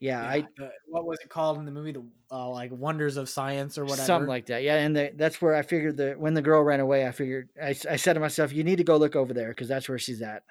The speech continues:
Speaker 1: So,
Speaker 2: Yeah.
Speaker 1: um, and I can't find that thing that I saw, but
Speaker 2: But when she's in there and she's looking at, like, the different scenes in there, it totally, like,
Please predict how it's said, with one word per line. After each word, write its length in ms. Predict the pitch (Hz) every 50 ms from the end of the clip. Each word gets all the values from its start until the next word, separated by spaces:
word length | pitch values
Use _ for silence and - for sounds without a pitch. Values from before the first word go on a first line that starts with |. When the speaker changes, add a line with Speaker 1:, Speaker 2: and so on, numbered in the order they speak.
| - - _ _ _ _ _ _
Speaker 1:
So, 420 | - - - 139 123 117 117 113 -
Speaker 2:
Yeah. 200 | - 123 117 110 _ _ _ _ _ _ _ _ _ _ _ _ _ -
Speaker 1:
um, 380 | 120 117 120 117 117 107 113 98 117
and 100 | 147 156
I 80 | 156
can't 280 | - - 196 190 127 -
find 240 | - 165 175 175 160
that 180 | 143 120 -
thing 200 | _ 151 160 160
that 120 | 147 143 131
I 100 | 127 123
saw, 560 | 120 - - - 156 160 156 143 131 127 127 131 - _ _
but 240 | 147 143 135 123 _
Speaker 2:
But 100 | - 175
when 140 | 180 185 180
she's 240 | - - 196 180 175
in 240 | - 185 196 208 202
there 180 | 202 196 190
and 100 | 185 170
she's 220 | - 170 160 143 143
looking 280 | 165 170 165 185 170
at, 140 | 165 156 156
like, 180 | 151 147 143 -
the 80 | 151
different 360 | 147 151 151 147 151 139 123
scenes 380 | - - - 156 151 156 156 151
in 100 | 156 156
there, 180 | 156 151 147 139
it 80 | 139
totally, 460 | 131 - 165 170 170 170 165 165 160
like, 300 | 151 139 139 135 127 -